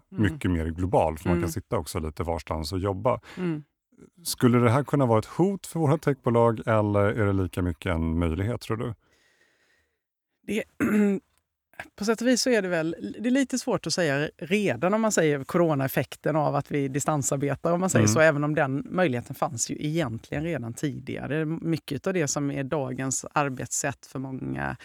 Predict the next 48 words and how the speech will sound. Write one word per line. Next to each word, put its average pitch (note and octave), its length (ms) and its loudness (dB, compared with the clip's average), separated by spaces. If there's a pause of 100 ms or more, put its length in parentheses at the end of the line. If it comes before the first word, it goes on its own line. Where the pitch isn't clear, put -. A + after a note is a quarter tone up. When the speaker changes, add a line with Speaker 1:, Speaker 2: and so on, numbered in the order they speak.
(360)
Speaker 2:
eh, - 120 -6
för - 160 -6
gemene C#3 360 -2
man, C3+ 320 -4
eller C#3 200 -2
ja, C3+ 140 -4 (200)
blev D#3+ 380 4
det D3 100 2
under C3+ 160 -2
coronakrisen, C3 600 -4
kanske C#3 300 -4
redan C3 280 -2
tillämpades C#3 800 -4
i - 20 -6
många B2+ 220 -2
av A2+ 160 -10
techbolagen - 580 -6
redan B2 220 -6
tidigare, C#3 460 -6
ska - 120 -10
jag E3 80 -4
väl F#2+ 160 2
Speaker 1:
Ja, D#3 60 4
just - 120 0
Speaker 2:
säga. - 80 0
Speaker 1:
det, - 60 -6
Speaker 2:
Så - 120 -2
är E3 40 4
Speaker 1:
just C#3 120 0
Speaker 2:
det - 60 -4
ju. - 60 -6 (100)
Speaker 1:
det. - 60 -4
Mm. G2 120 0 (400)
Speaker 2:
Eh, D#3 360 6
men F#3 140 2
det A#3 60 4
är A#3+ 60 6
svårt - 360 2
att A3 60 0
säga G3 380 4
för G#3+ 120 0
att G3 220 0
det G#3 120 0
är, G3+ 580 4
eh, D#3 120 -4
den - 300 2
globala F#3+ 540 6
konkurrensen G3+ 1200 2